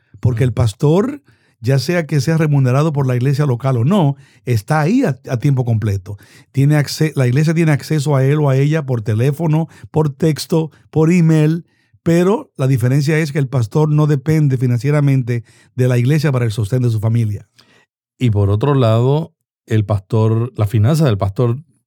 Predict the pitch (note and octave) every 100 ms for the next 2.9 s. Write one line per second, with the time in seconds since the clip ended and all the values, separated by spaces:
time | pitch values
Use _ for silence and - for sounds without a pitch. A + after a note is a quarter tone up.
0 | _ A#2+ A#2+ A#2 G#2+ G2 A#2 A2 G#2 F#2+
1 | F#2+ G#2+ G#2 - _ _ _ _ _ _
2 | - G#2+ A2 C3 G#2+ G2 G2+ -